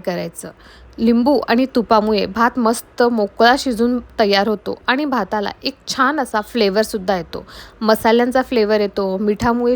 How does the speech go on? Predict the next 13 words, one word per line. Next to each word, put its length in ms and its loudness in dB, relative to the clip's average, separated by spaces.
छान 200 0
चव 280 0
येते, 380 -6
लिंबू 300 2
आणि 200 2
तुपामुळे 480 0
सुद्धा 260 -2
खूप 180 -4
सुंदर 420 0
असा 180 0
भाताला 400 -2
सुगंध 420 -4
येतो. 300 -10